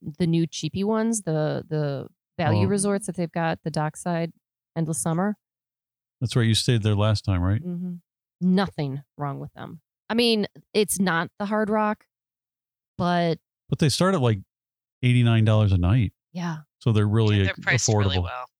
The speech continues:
Speaker 1: They're priced very well, and you can get a two-bedroom, or they call it
Speaker 2: Or like
Speaker 1: a
Speaker 2: a s-,
Speaker 1: two-bedroom.
Speaker 2: a suite.
Speaker 1: You've got, yeah, you've got two queen-size beds in one room, and then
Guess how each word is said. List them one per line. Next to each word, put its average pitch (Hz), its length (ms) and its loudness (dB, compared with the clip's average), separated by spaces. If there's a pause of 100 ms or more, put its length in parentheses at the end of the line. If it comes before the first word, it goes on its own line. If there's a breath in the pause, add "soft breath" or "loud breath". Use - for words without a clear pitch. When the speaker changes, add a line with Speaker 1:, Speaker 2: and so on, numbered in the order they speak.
Speaker 1:
They're 175 100 -4
priced - 320 -4
very 165 200 0
well, 156 240 0
and 156 120 -2
you 175 60 0
can 185 100 -4
get 170 300 0
a 147 100 -2
two-bedroom, 175 680 -4
or 160 240 -2
they 160 140 -6
call 170 300 -4
it 151 160 -2 (440)
Speaker 2:
Or 101 100 -4
like 95 100 0
Speaker 1:
a - 40 0
Speaker 2:
a - 20 0
s-, 95 80 0
Speaker 1:
two-bedroom. 147 500 -2
Speaker 2:
a 110 40 0
suite. - 260 -2
Speaker 1:
You've 107 60 -2
got, 160 220 -2 (400)
yeah, 151 220 -2
you've 156 220 -6
got 160 200 -2 (100)
two 175 420 0
queen-size 160 520 -6
beds 156 260 -6
in 151 120 -4
one 151 320 -2 (380)
room, 160 300 -2 (120)
and 147 180 -4
then 147 280 -4